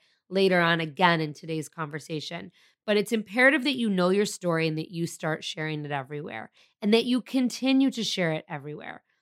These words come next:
When you share your story and your why over and over and over with your community, eventually your community is going to start sharing it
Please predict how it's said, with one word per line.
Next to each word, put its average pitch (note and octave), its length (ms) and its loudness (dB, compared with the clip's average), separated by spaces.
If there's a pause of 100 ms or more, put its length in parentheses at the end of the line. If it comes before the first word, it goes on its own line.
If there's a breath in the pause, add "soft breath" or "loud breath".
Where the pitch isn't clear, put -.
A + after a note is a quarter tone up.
(600)
When A3+ 200 2
you C4 220 8
share C4 340 4
your B3 140 4
story F#3 580 0
and F3+ 220 -2
your E3+ 260 4
why D#3 480 2 (100)
over F3 320 0
and G#3+ 200 -2
over E3 300 -2
and F3 220 -10
over D#3 300 -10
with D3+ 260 -10
your F3 120 -10
community, D3+ 640 -10
eventually F3+ 880 0 (240)
your G#3+ 260 4
community F#3 680 -2
is F3 140 -6
going F#3 260 -2
to A#3 60 -4
start G#3+ 320 -4
sharing F3 400 -4
it E3+ 140 -10